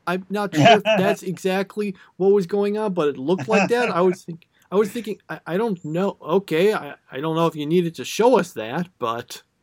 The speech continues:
Speaker 2: Yeah, that was like a Rent a Girlfriend special
Speaker 1: Hmm.
Speaker 2: right there. <laughs>
Speaker 1: Okay.
Speaker 2: Speaking of which, I've been, I've been, uh,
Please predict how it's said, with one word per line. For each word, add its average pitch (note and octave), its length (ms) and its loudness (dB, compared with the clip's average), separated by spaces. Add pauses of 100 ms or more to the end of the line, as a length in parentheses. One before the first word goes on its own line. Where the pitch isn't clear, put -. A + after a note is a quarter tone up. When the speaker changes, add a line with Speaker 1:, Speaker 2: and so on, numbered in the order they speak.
(260)
Speaker 2:
Yeah, E3 220 2
that D#3+ 260 0
was D3+ 320 -12
like C3 280 -6
a A#2+ 120 -8
Rent B2+ 320 -8
a A#2 140 -10 (160)
Girlfriend A#2 500 -6
special A#2+ 640 -4
Speaker 1:
Hmm. G#2+ 80 -6
Speaker 2:
right G2+ 300 -12
there. G#2 220 -4 (1000)
<laughs> A2+ 100 -4 (480)
Speaker 1:
Okay. - 340 -4
Speaker 2:
Speaking F3 280 4
of D3 140 -2
which, C3+ 420 -2
I've C3+ 240 2
been, C3+ 380 -6 (120)
I've C3 300 -2
been, C3+ 200 -6
uh, A2+ 440 0